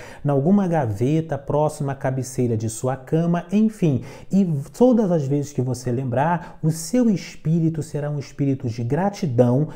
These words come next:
ante a você já ter conquistado aquilo que você deseja. Digníssimos irmãos e irmãs, deixe aqui nos comentários: "Querido universo,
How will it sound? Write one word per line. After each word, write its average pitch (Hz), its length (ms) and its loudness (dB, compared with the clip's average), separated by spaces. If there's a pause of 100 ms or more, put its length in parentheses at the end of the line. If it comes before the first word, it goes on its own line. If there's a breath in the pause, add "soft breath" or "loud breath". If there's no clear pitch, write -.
(300 loud breath)
ante 202 640 2 (160 loud breath)
a 139 200 -6 (120)
você 127 440 0
já 147 240 2
ter 214 240 2
conquistado 156 920 0
aquilo 143 480 -2
que 135 140 -4
você 135 320 -2
deseja. 98 600 0 (360 loud breath)
Digníssimos 147 640 0
irmãos 117 380 0
e 110 60 -4
irmãs, 139 460 0 (200 loud breath)
deixe 185 560 2 (140)
aqui 147 640 0
nos 143 240 -2
comentários: 123 960 0 (160)
"Querido 170 500 2
universo, 113 760 -2